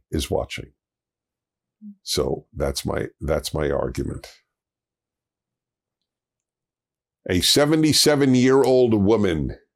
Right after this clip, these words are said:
anonymous, I want to know, what use is a dating site? What is wrong with American men? None of them seem to be interested in a permanent relationship.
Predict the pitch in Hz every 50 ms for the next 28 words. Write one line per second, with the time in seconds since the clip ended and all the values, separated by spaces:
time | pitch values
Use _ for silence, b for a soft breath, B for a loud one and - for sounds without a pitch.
0 | _ _ _ _ _ _ _ _ 95 92 95 101 104 107 104 95 87 76 67 -
1 | - - - - - - _ _ _ _ _ _ _ _ _ _ - _ _ _
2 | _ _ _ _ _ _ _ _ _ _ _ _ - - 90 85 90 104 127 143
3 | 139 139 - 139 135 123 123 123 127 127 123 123 117 - - 98 85 107 156 196
4 | - - 117 92 87 107 147 165 165 151 123 - - - - 117 101 95 113 95
5 | 78 - 110 107 104 98 92 87 85 76 - - 95 69 62 64 - - - -
6 | _ _ - 104 135 170 185 143 90 85 85 82 87 104 123 139 143 139 131 120
7 | 107 90 90 87 92 107 117 123 123 107 - 110 101 92 85 90 98 95 80 67
8 | 62 65 65 b b b b b b b - 85 92 123 147 170 151 120 131 131
9 | 123 117 - - 139 127 127 117 - 123 101 110 104 98 107 127 143 - - 127
10 | 101 - - 117 104 98 98 90 76 - - - 113 110 117 117 113 107 98 76
11 | 95 92 90 90 90 85 - - - 71 - - 65 52 - _